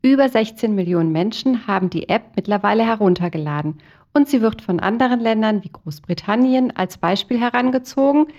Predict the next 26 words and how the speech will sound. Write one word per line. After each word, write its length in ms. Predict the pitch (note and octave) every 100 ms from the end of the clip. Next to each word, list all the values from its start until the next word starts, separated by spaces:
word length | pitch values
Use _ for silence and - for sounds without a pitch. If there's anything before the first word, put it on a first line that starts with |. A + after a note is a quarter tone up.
| - - _
wie 120 | A#3+
man 220 | C4 C4+ -
es 240 | B3 - _ _
richtig 420 | F3+ - - D#3+ -
macht. 320 | C#3 - - _ _ - _
Gerade 360 | - G#3 C4+ C#4
der 140 | G#3+
transparente 760 | - A3+ C4+ - C4 B3 B3 B3
Umgang 320 | A3+ A3+ G#3
mit 120 | G3+
der 80 | F#3
Entwicklung 600 | E3+ - F#3 - C4+ A#3+
hat 120 | G#3+
hier 140 | - B3+
Vertrauen 540 | - - - D#3 D#3
geschaffen. 580 | D#3 - D3+ D3+ E3 D#3+ _ _ _ _
Und 440 | G3+ F#3 B3+ E4 - _
Apple 280 | - A3+ G#3+
und 180 | E3+ E3+
Google 420 | F#3 G#3+ D#4+ D4+
haben 180 | A3 F#3+
den 140 | E3+
Quellcode 760 | E3 - E3+ A3 - C#4+ D#4 - _
ihrer 220 | G#3+ F#3+
Kontaktverfolgungsschnittstelle 1700 | - - E3+ - C#4+ - C4+ - G#3+ A3+ A#3+ - G3+ - - G#3 G#3+
offengelegt. 680 | D#3+ - E3 - - - -